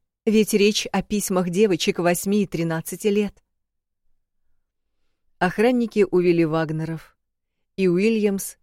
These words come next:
проводил Лану к скамейке, где она сидела вчера. Теперь на ней сидел Дач Лондон.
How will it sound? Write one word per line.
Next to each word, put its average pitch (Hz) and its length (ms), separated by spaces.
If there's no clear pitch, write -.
проводил 190 480
Лану 202 300
к - 60
скамейке, 180 560
где 156 240
она 160 180
сидела 170 440
вчера. 151 480
Теперь 214 480
на 190 140
ней 190 180
сидел 170 480
Дач 160 340
Лондон. 151 580